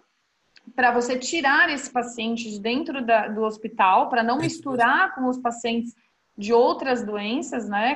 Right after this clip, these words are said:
Speaker 1: com, pra não ter essa, pra não aumentar a infec-, a, a infecção, a taxa de infecção.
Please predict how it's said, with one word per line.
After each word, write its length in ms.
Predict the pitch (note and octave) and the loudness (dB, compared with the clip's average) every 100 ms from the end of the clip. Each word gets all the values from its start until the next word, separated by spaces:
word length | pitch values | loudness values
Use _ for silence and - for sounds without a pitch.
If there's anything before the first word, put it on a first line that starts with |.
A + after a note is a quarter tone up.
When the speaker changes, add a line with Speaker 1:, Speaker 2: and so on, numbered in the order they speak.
| C#4+ | -2
Speaker 1:
com, 200 | A3+ A3 | -4 -2
pra 200 | A3 G#3+ | 0 0
não 180 | A3 A3 | 0 -2
ter 120 | B3 | -2
essa, 280 | C4+ - - | -4 -8 -4
pra 160 | A3 | -2
não 280 | A3+ B3 C4 | 0 0 0
aumentar 480 | A#3+ A#3+ A#3 A#3+ C#4+ | 0 0 0 0 -2
a 60 | |
infec-, 300 | F4+ - C4 - | -4 -10 -10 -6
a, 460 | G#3+ G#3 G#3 - | -4 -4 -4 -6
a 100 | - | -8
infecção, 420 | G#3 G#3 - A#3+ | -10 -14 -10 -8
a 20 | A#3+ | -4
taxa 320 | A#3 C#4 C#4 | -2 -4 -4
de 100 | B3 | -6
infecção. 540 | A#3+ G#3+ _ A3 C#4 | -6 -12 _ -4 -4